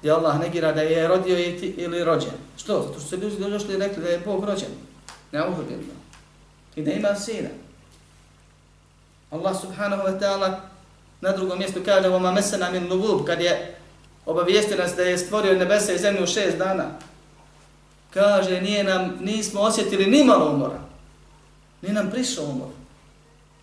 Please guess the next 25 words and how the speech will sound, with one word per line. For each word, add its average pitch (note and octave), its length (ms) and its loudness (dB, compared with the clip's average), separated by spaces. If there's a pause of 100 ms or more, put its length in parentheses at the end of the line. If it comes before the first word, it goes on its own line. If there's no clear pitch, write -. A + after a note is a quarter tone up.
(1000)
Zato - 140 -16
što G3 140 -12
su F#3 120 -12
neki G#3 300 -6
rekli: F#3 280 -4
"Sedmog F#3+ 340 -6
dana F#3 220 -2
se F3+ 100 -4
odmarao", F3 380 -4
neudhu C3+ 300 -6
billah. - 280 -18 (1700)
Imala G#3 220 -4
potreba F#3 440 -6
za B2 120 -12
tim. - 260 -16 (1200)
Allah G3+ 360 -2
subhanahu G3 540 -4
wa F#3 140 -2
ta'ala G3 440 -2 (400)
kaže: G3 240 6
"Wa F#3 160 6
hum F#3 120 2
yakfuruna F#3+ 580 0
bir F#3+ 120 6
rahman". F3+ 580 2